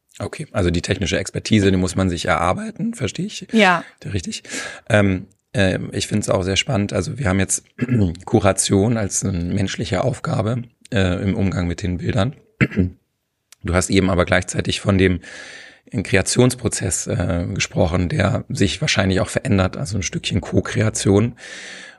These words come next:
Speaker 1: Und, äh, wenn ich dich richtig verstehe, auch, äh, einer Gefahr potenziell eben,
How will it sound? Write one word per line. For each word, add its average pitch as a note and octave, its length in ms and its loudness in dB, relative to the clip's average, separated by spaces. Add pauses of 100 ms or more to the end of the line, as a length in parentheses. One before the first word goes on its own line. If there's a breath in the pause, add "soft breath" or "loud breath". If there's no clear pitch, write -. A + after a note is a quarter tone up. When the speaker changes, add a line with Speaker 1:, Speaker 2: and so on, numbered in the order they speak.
(100)
Speaker 1:
Und, G2 280 4
äh, F#2+ 200 4
wenn F#2+ 80 4
ich F#2+ 80 0
dich F#2 160 -2
richtig G2 180 -2
verstehe, - 380 2
auch, - 140 -2 (600)
äh, F#2+ 280 4 (760)
einer G2+ 220 4
Gefahr G2+ 680 0
potenziell G#2 720 0
eben, G2+ 440 0